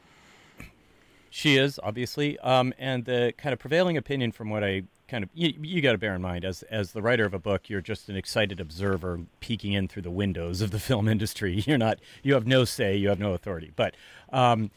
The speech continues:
uh, it seems to me that they are, they are very, very, uh, dedicated to the concept of actually getting someone who's, like, ethnically right. Uh, they, they, they want to get someone who is at least the correct complexion to be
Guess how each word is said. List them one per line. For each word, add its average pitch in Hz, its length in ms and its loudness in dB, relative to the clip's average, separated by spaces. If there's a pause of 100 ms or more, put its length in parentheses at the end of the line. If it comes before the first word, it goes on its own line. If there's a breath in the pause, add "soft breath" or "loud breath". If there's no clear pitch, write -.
(280 soft breath)
uh, 110 340 4 (580)
it 135 180 -2
seems 180 280 2
to 151 100 -2
me 135 140 4
that 117 160 2
they 117 140 0
are, 110 220 2
they 107 180 -2
are 104 140 2
very, 135 340 2
very, 113 500 2
uh, 92 280 0 (220)
dedicated 123 520 0
to 98 60 -14
the 98 80 -10
concept 104 520 -4
of 92 80 -6 (100)
actually 104 320 -4
getting 101 260 -2
someone 95 320 -4
who's, 92 240 -8
like, 90 300 -8
ethnically 101 680 -4 (140)
right. 87 420 -12 (320 soft breath)
Uh, 113 140 2
they, 104 180 0
they, 98 280 -2
they 95 300 -6
want 92 300 -6
to 113 80 -10
get 98 220 -6
someone 110 260 -2
who 104 100 -2
is 98 120 -4
at 113 100 -12
least 123 280 -6
the 110 80 -10
correct 104 520 -6
complexion 107 720 -6
to - 140 -8
be 104 420 0